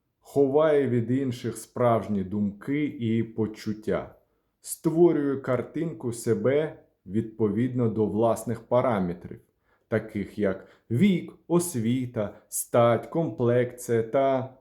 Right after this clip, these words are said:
очікування оточення. Ну що, впізнали себе?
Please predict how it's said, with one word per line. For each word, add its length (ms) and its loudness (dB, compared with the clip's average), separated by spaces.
очікування 1000 -2
оточення. 880 -4
Ну 140 2
що, 300 4
впізнали 640 0
себе? 400 -2